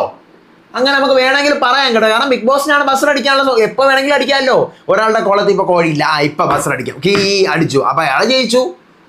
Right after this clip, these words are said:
അങ്ങനെ ചെയ്യാം. ബിഗ് ബോസിന്റെ ഒരു കളിയാണത്. അത് ലക്കാണെന്ന് ശൈത്യ പിന്നീട് പറയുന്നുണ്ട്. ശരിക്കും ലക്ക്, നമ്മൾ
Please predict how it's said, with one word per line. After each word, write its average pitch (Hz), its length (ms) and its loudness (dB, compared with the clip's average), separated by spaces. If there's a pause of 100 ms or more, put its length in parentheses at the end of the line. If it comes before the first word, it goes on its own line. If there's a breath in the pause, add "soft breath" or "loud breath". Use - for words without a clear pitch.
(140)
അങ്ങനെ 180 260 0 (100)
ചെയ്യാം. 233 320 0 (300)
ബിഗ് 139 200 -4
ബോസിന്റെ 208 320 2
ഒരു 233 100 4
കളിയാണത്. 185 600 0 (120)
അത് 202 100 2 (120)
ലക്കാണെന്ന് 247 640 0
ശൈത്യ 208 320 2
പിന്നീട് 226 300 0
പറയുന്നുണ്ട്. 202 440 0 (120)
ശരിക്കും 196 340 0 (480 soft breath)
ലക്ക്, 180 300 2
നമ്മൾ 175 160 0